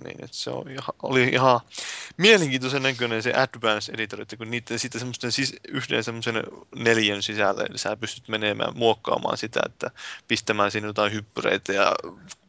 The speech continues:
mutkia ylimääräisiä, rajata jollain valleilla ja kaikkea tämmöstä, niin se vaikuttaa aika monipuoliselta, että ihan mielenkiintoista nähdä, että mitä kaikkea kivaa sillä saa aikaiseksi.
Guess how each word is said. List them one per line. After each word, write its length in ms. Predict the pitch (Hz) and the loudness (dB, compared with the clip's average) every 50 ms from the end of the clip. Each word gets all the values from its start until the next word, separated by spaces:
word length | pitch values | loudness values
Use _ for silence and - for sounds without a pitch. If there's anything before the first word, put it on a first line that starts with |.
| _ _ | _ _
mutkia 480 | - 120 113 104 - - - - - 90 - - | -10 -10 -10 -8 -10 -10 -8 -4 -2 0 0 0
ylimääräisiä, 540 | - 67 - 67 65 65 - - - 95 104 - - - - - 135 131 | -2 -6 -6 -4 -2 -2 -2 -2 -2 -4 -4 -4 -6 -10 -14 -14 -4 -2
rajata 300 | 120 120 107 107 107 107 | 0 2 2 2 2 0
jollain 340 | - - - - 107 107 107 | 0 0 2 2 2 2 4
valleilla 500 | 107 104 107 - - - - - - - - | 4 2 2 2 0 -4 -4 -4 -4 -4 -4
ja 60 | - | -4
kaikkea 340 | - - - - - 69 69 | -2 -4 -4 -4 -6 -4 -2
tämmöstä, 460 | - 69 - - 71 - - - - - | -2 -2 -2 -4 -6 -10 -10 -10 -10 -10
niin 160 | 69 73 - - - - - - - - - - | -10 -14 -16 -18 -18 -16 -14 -14 -14 -16 -16 -14
se 140 | - - 120 | -10 -2 0
vaikuttaa 420 | 135 156 156 156 147 - - - | 0 0 0 -2 -6 -8 -6 -6
aika 160 | 143 143 - 143 | -4 -4 -4 -4
monipuoliselta, 1120 | 143 160 175 165 147 117 113 _ - - - - - - - 127 123 123 127 - - 143 | -4 -6 -6 -6 -6 -6 -8 _ -6 -4 -4 -4 -4 -6 -6 -8 -10 -12 -12 -12 -12 -12
että 260 | - - _ _ - - - - - - | -12 -14 _ _ -14 -14 -14 -12 -10 -6
ihan 220 | 117 123 123 127 | -6 -6 -6 -6
mielenkiintoista 720 | 131 147 151 135 117 113 110 107 107 107 107 - - - | -6 -4 -4 -4 -4 -6 -8 -10 -10 -10 -10 -10 -10 -8
nähdä, 160 | 110 110 110 | -8 -6 -6
että 120 | 107 - 107 | -6 -6 -6
mitä 220 | 104 101 - 95 - | -4 -4 -4 -2 -2
kaikkea 360 | 107 107 - - - 113 113 117 | -2 -4 -4 -6 -8 -8 -8 -8
kivaa 300 | - - - - - - | -10 -4 0 2 2 2
sillä 220 | - - - - - | 0 -4 -6 -6 -6
saa 200 | - 50 50 50 - | -4 -2 0 0 0
aikaiseksi. 540 | - - - - - - - - - - | 0 -2 -4 -6 -10 -12 -12 -2 0 0